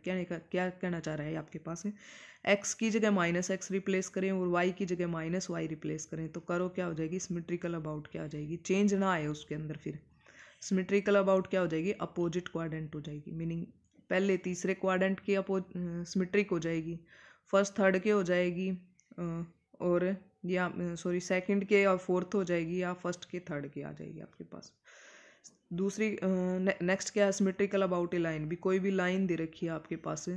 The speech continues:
उसके symmetrical कैसे होएगी, जैसे ये लाइन है या ये लाइन है आपके पास, the curve is symmetrical about a line y equal to x कब होएगी, if the equation is unaltered when x is changed to y and y to change to x। एक्स और वाई को,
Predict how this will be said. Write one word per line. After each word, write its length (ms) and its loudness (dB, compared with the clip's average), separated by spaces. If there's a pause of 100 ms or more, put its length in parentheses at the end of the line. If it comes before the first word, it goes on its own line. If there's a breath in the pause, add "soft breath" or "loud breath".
(360 loud breath)
उसके 280 0
symmetrical 600 0 (400)
कैसे 240 2
होएगी, 240 0
जैसे 260 -2
ये 140 2
लाइन 300 0
है 160 -2
या 120 -4
ये 240 0
लाइन 260 -4
है 60 -6
आपके 200 -8
पास, 320 -8
the 160 -6 (100)
curve 220 0
is 140 -4
symmetrical 520 -2
about 220 -2
a 60 -4
line 280 -4
y 180 -2
equal 300 -6
to 160 -6
x 120 -14
कब 200 -6
होएगी, 340 -6 (480 loud breath)
if 100 0
the 380 2
equation 580 4
is 60 -4 (560)
unaltered 760 2
when 180 -2 (100)
x 300 -4
is 100 0 (160)
changed 300 -4
to 80 -4
y 180 -4
and 300 -2
y 180 -2
to 280 -10
change 300 -8
to 120 -8
x। 380 -16
एक्स 220 -8
और 100 -4
वाई 240 0
को, 340 -4